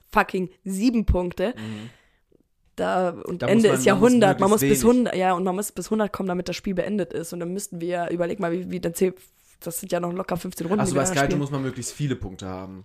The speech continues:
Speaker 1: Nee, möglichst
Speaker 2: Möglichst
Speaker 1: wenig,
Speaker 2: wenig, okay.
Speaker 1: aber sobald jemand hundert hat, ist das Spiel
Speaker 2: Ist vorbei,
Speaker 1: verändert,
Speaker 2: okay,
Speaker 1: wie bei
Speaker 2: ja, das
Speaker 1: Janne,
Speaker 2: sieht man ja
Speaker 1: ja.
Speaker 2: ewig.
Speaker 1: Ja, ja, eben.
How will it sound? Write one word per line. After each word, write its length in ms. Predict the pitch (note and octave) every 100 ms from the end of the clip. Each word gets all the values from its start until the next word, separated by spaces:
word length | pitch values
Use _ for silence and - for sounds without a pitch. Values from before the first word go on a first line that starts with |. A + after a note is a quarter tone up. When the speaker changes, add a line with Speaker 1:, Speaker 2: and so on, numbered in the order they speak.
| _
Speaker 1:
Nee, 160 | A#3 G#3+
möglichst 340 | G#3+ G#3 G3
Speaker 2:
Möglichst 220 | A#2+ A3+
Speaker 1:
wenig, 160 | B3 B2+
Speaker 2:
wenig, 160 | G#3 -
okay. 100 | -
Speaker 1:
aber 160 | G3+ G#3
sobald 240 | G3+ G#3+
jemand 200 | A3 G3+
hundert 220 | G#3+ A3
hat, 140 | G3+ G3
ist 80 | F3+
das 60 |
Spiel 100 | -
Speaker 2:
Ist 80 | G3
vorbei, 140 | - F#3+
Speaker 1:
verändert, 160 | F3 -
Speaker 2:
okay, 80 | G#3
Speaker 1:
wie 40 | F#3+
bei 100 | F#3
Speaker 2:
ja, 100 | F3+
das 180 | F3+
Speaker 1:
Janne, 100 | F#2+
Speaker 2:
sieht 100 | F#2+
man 0 | -
ja 60 |
Speaker 1:
ja. 60 | A2+
Speaker 2:
ewig. 240 | D2+ D2+ - _ -
Speaker 1:
Ja, 120 | F3+
ja, 220 | G3 F#3+
eben. 380 | E3+ F#3+ F#3